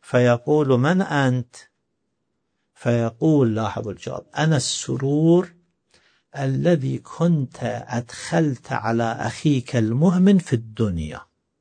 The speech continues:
مو تفرح واحد، مو تفرح زوجتك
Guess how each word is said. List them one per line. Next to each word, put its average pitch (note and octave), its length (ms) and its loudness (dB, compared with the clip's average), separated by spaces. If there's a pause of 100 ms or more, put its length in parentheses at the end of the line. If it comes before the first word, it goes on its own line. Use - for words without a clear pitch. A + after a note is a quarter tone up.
(160)
مو B2+ 60 -2
تفرح D3+ 480 0
واحد، D#3+ 440 -4 (520)
مو C3+ 60 -2
تفرح C#3+ 440 -2
زوجتك D#3 680 -2